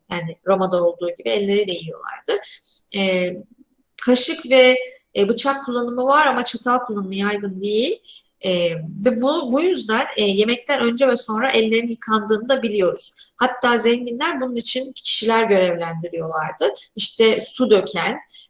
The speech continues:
ve işte atık suyu tutmak için, alttaki tası tutmak için hizmetçiler görevlendiriyorlardı. Bunlar bugünkü manada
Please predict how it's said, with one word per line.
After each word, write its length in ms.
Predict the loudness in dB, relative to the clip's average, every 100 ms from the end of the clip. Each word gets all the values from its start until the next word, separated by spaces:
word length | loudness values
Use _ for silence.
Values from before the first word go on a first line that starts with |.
| 0
ve 240 | 4 4
işte 220 | 2 0 0
atık 320 | -2 -4 -4
suyu 300 | 0 0 0
tutmak 360 | -6 -8 -4
için, 180 | -2 0
alttaki 380 | 0 -2 -4 -4
tası 260 | -6 -6 -8
tutmak 380 | -8 -6 -6
için 240 | -2 0 0 -4 -8 -2
hizmetçiler 600 | 2 2 2 2 2 2 -4 -6 0
görevlendiriyorlardı. 1120 | 4 4 2 -4 -8 -8 -8 -6 -6 -4 -2 -4 -6 -10 -6
Bunlar 600 | 0 2 2 0 -2 -4
bugünkü 440 | -2 -2 -4 -2
manada 420 | 0 2 0 0